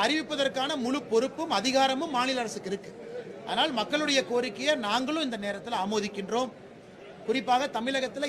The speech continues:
எங்கெல்லாம் நீர் பிரிப்பு பகுதி இருக்கு, பாசன வசதி இருக்கு, அங்கெல்லாம் எந்த விதமான ஒரு இண்டஸ்ட்ரியை கொண்டு வரக்கூடாது. அதனால தான் இன்னைக்கு தெளிவாக திட்டவட்டமாக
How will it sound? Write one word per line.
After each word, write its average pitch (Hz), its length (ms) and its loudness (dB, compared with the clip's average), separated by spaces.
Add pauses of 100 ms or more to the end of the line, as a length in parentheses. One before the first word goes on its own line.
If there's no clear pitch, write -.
எங்கெல்லாம் 254 600 -2
நீர் 269 280 0
பிரிப்பு 254 240 -6 (100)
பகுதி 202 200 -4 (100)
இருக்கு, 202 280 -6 (720)
பாசன 285 420 2
வசதி 208 380 -6
இருக்கு, 190 260 -8 (200)
அங்கெல்லாம் 214 460 -4 (100)
எந்த 214 220 -2
விதமான 202 380 -6 (100)
ஒரு 226 140 -2
இண்டஸ்ட்ரியை 208 400 -4
கொண்டு 190 200 -4
வரக்கூடாது. 185 520 -4 (600)
அதனால 214 280 -2
தான் 294 120 2
இன்னைக்கு 240 280 -4 (380)
தெளிவாக 226 460 2 (320)
திட்டவட்டமாக 190 760 -6